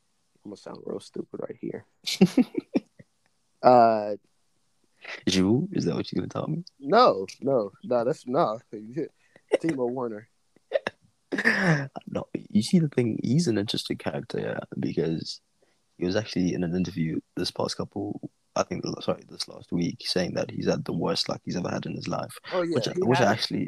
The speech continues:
Speaker 2: yeah, I think it's, it's very true 'cause at times he makes dumb decisions. Okay, fair and fine, but I actually see a lot of quality in, in, in this, in this, in this play, and I think he can potentially become a huge asset for Chelsea.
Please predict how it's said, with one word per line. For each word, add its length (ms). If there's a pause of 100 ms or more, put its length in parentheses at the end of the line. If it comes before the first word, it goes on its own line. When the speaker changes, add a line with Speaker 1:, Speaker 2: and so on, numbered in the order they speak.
Speaker 2:
yeah, 200 (100)
I 80
think 240
it's, 260
it's 100
very 200
true 220
'cause 420 (880)
at 100
times 300
he 60
makes 240
dumb 240
decisions. 600
Okay, 520
fair 200
and 140
fine, 400
but 140
I 200
actually 400 (160)
see 200
a 60
lot 160
of 100
quality 400
in, 120 (120)
in, 200
in 140
this, 220 (120)
in 60
this, 140 (340)
in 40
this 100
play, 500 (260)
and 80
I 120
think 220
he 180
can 260 (500)
potentially 480
become 380
a 60
huge 720
asset 360
for 120
Chelsea. 480